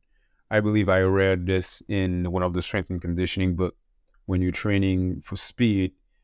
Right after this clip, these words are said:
you know, your form's gotta be impeccable, because you're training, you're not really training, you're training your nervous system. And if you're tired,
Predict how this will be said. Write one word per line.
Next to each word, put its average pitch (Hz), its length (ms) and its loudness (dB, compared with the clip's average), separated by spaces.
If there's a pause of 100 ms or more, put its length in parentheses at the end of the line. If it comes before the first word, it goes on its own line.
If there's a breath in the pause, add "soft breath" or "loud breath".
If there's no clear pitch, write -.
(200)
you 107 100 -2
know, 90 120 0
your 92 160 0
form's 110 500 -2
gotta 98 180 0
be 92 160 0
impeccable, 90 800 -2 (400)
because 95 300 -4
you're 95 80 -4
training, 101 380 0
you're 101 100 0
not 123 260 2
really 110 180 0
training, 107 520 -2
you're 117 100 -6
training 151 260 2
your 127 120 4
nervous 113 360 2
system. - 320 -12 (420)
And 87 80 -4
if 90 160 -6
you're 101 80 -6
tired, 151 560 4